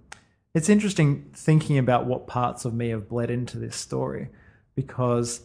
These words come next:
I suppose to some extent I feel that kind of, um, writer's defensiveness where I wanna say, "I'm not in this. This is all, I'm a writer. This is all invention. You know, I can write about more than just my own experience." Um,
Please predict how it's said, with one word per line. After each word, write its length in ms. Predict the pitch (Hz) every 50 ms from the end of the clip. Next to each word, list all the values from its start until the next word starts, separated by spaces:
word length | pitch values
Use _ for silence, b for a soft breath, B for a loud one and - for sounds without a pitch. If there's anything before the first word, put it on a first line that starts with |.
| _ _ -
I 40 |
suppose 340 | 117 - - - 170 165 165 -
to 120 | - 135
some 260 | - - - 156 160
extent 340 | 165 151 - - 120 113 110
I 80 | 113 113
feel 280 | - - 139 127 123 120
that 200 | 120 117 - -
kind 220 | - - 135 131
of, 160 | 123 120 - b b b b b b _
um, 440 | - 131 120 117 117 110 113 113 113 - - _ - - - _ _ _ _ _ _ _ _ _ _ _
writer's 680 | - 156 139 123 139 135 135 139 139 139 151 135 117 113
defensiveness 840 | - 123 - - - 131 139 147 - - 127 104 113 117 110 - -
where 100 | 135 123
I 80 | 113 123
wanna 300 | 123 120 123 120 120 113
say, 480 | 101 - - 123 117 117 117 120 117 b b b b b b b b _ _ _ - 180 185 -
"I'm 240 | - - 214 208 190
not 140 | 151 131 117
in 140 | 110 104 113
this. 180 | 147 196 202
This 200 | - 226 190 -
is 120 | 170 139 147
all, 160 | 143 143 151
I'm 100 | 165 156
a 60 | 143
writer. 420 | 143 170 202 247 247 - 117 113
This 220 | 120 139 151 - -
is 140 | 175 156 160
all 360 | 160 151 151 151 147 147 147
invention. 720 | 143 151 143 139 147 170 196 220 - - 120 107 107 107
You 100 | 120 120
know, 160 | 117 120 127
I 100 | 147 175
can 180 | 185 185 170 143
write 200 | 135 127 120 117
about 300 | 117 - 120 117 110 -
more 240 | 135 131 127 127 123
than 120 | 113 123 120
just 180 | 123 120 -
my 200 | 120 117 120 117
own 120 | 117 117 120
experience." 800 | - - - - - 117 113 113 131 156 208 233 196 - - B B B B B B B B -
Um, 400 | 139 143 143 143 143 143 139 -